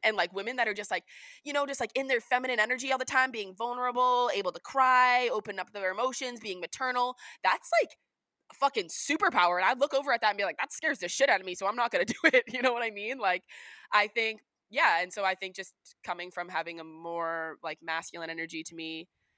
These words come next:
um, and then now just kind of owning and stepping into that feminine energy a bit more, I feel like I see a more well-rounded perspective of who I am, um, and it feels,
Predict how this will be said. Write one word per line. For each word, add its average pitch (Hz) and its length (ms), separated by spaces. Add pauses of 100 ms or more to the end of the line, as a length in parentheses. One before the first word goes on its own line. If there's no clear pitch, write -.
(280)
um, 151 380
and 165 160
then 156 180
now 156 560
just - 220
kind 151 140
of 151 200
owning 156 400
and 151 100
stepping 156 320
into 151 200
that 147 220
feminine 151 360
energy 151 640
a 156 60
bit 156 200
more, 156 540
I 156 160
feel 151 420
like 147 320
I 139 120
see 147 360
a 143 140
more 156 300
well-rounded 151 600
perspective 147 560
of 175 140
who 190 140
I 190 140
am, 190 360 (500)
um, 151 440 (480)
and 170 80
it - 60
feels, 185 300